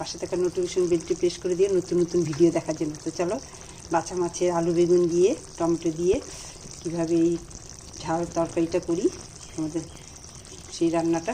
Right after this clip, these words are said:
শুরু করব। এখানে বাচ্চা মাছ আছে, বাচ্চা মাছটা ছোট ছোট, আলু পেঁয়াজ দিয়ে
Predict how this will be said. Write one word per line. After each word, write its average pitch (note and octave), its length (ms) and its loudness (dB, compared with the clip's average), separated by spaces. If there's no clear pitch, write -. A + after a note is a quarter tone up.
শুরু E3+ 240 -2
করব। C#3+ 160 -6
এখানে F3 260 -2
বাচ্চা D#3+ 360 0
মাছ E3+ 160 -4
আছে, - 200 -4
বাচ্চা E3 260 -2
মাছটা E3+ 200 -6
ছোট F3+ 100 -6
ছোট, - 140 -8
আলু E3+ 240 0
পেঁয়াজ F3 320 0
দিয়ে E3+ 120 0